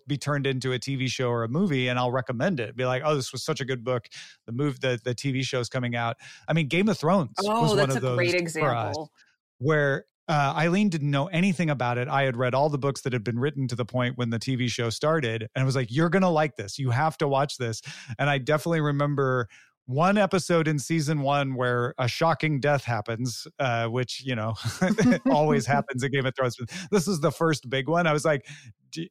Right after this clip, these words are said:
Speaker 1: I, I was just watching. I was watching. I was like, "This is gonna be so much fun." Uh, and it was fun to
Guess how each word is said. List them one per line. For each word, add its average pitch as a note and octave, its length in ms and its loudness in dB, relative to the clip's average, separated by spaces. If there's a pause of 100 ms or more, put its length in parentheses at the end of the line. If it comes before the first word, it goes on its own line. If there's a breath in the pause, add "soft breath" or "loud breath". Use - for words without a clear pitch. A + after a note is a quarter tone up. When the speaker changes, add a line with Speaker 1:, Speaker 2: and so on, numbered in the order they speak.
Speaker 1:
I, D#3+ 300 2
I - 20 4
was D#3+ 140 2
just - 200 -6
watching. A#2+ 460 -4 (100)
I C#3+ 100 0
was C3+ 180 -2
watching. C3+ 320 0
I C3 80 0
was C3+ 160 -2
like, B2 160 -2
"This C3 200 -4
is A#2+ 120 -8
gonna B2+ 160 -2
be B2 100 -4
so B2 180 -4
much A#2+ 200 -4
fun." A2+ 440 -4
Uh, A#2 300 -2 (240 loud breath)
and A3 100 2
it A#3 40 4
was B3+ 160 0
fun C#4+ 260 0
to A3+ 180 0